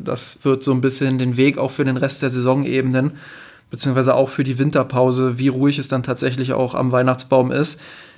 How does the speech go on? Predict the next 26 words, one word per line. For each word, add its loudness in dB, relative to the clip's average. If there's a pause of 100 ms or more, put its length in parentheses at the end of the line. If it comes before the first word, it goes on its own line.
(120)
Ähm, -2 (280)
R 0
B 4
L 4
zu 0
Hause, 4 (1700)
ganz 0
schwer 2
einzuschätzen, -4 (600)
inwiefern -2
Leipzig 0
dann -2
die 0
aktuelle -2
Form 0
bis -6
dahin 2
transportieren -4
kann. -2 (480)
Stand 0
jetzt 2
würde 0
ich -4
sagen, 0 (360)
wäre 4
Leipzig 0